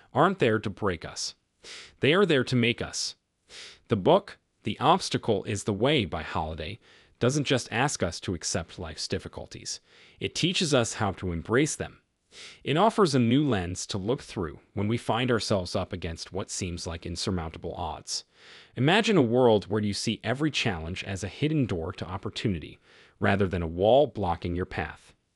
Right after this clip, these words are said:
In the next segments, we'll be discussing the simple yet powerful concepts this book offers. These are practical ideas that you can apply in your day-to-day life to not just survive your challenges,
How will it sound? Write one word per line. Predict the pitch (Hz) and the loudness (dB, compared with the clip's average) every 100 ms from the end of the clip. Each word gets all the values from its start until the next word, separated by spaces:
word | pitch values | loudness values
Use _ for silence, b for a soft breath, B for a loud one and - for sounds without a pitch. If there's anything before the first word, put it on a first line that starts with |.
| _ B B B | _ B B B
In | 131 | 2
the | 170 | 2
next | 214 175 - | 2 0 0
segments, | 104 78 80 - - - - | 0 0 -6 -6 -8 -8 -2
we'll | 127 | 0
be | 190 | 2
discussing | 151 - 110 98 101 | 0 0 0 2 0
the | 92 | 0
simple | - - 92 98 90 | 0 0 0 0 -4
yet | - 101 78 | -4 -4 -2
powerful | - 120 156 147 110 | 0 2 4 2 0
concepts | - 90 82 - 76 - - | -2 -4 -4 -4 -6 -8 -8
this | - 104 | -6 -6
book | - 92 - | -2 -4 -2
offers. | 104 95 104 87 - - _ _ - B B B | -4 -2 -4 -6 -8 -12 _ _ -18 B B B
These | - 160 170 | 4 4 6
are | 135 | 2
practical | - - 160 190 139 101 | 4 4 4 4 0 0
ideas | 82 78 82 85 101 | -2 -4 -6 -6 -4
that | 101 | -6
you | 82 | -6
can | 101 117 | -4 -2
apply | 101 - 101 85 | -2 -2 -2 -2
in | 90 104 | -4 -2
your | 107 | 0
day-to-day | 95 104 110 107 98 87 | 0 0 0 -4 -4 -2
life | 90 90 - | -4 -4 -4
to | 104 | -2
not | 92 85 | -2 -2
just | - 90 | -6 -8
survive | - 90 82 78 80 | -6 -6 -4 -6 -4
your | 87 | -6
challenges, | - 107 98 80 78 - - | -4 -2 -2 -4 -8 -10 -12